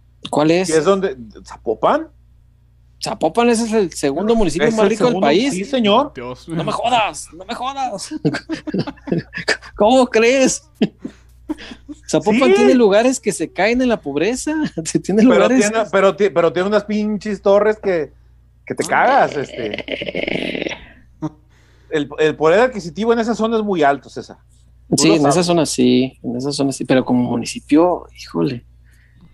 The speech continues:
Speaker 2: Ahora, eh, el, es muy, es muy grande. Es como,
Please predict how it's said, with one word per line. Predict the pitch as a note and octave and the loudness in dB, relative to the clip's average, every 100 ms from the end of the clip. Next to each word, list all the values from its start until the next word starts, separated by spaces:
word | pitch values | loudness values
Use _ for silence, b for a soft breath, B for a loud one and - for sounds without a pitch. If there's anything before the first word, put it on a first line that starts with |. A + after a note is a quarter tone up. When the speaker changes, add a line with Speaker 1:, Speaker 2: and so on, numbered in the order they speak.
| _ - | _ -2
Speaker 2:
Ahora, | D#3 F3+ F3 D#3+ D#3 D#3 | 2 4 4 2 2 0
eh, | - - | -4 -10
el, | E3 D#3+ | -4 -2
es | D#3+ E3 | -2 -4
muy, | F#3+ G#3+ F#3 D3 | -2 -2 -2 -2
es | E3 | -2
muy | F3+ F#3 | -2 -4
grande. | C#3+ A2+ D3 D#3+ A#2+ G#2 F#2+ F2+ - | 0 2 2 0 -4 -4 -6 -12 -16
Es | A#2+ | -6
como, | G3+ F3+ C#3 - | -2 2 0 0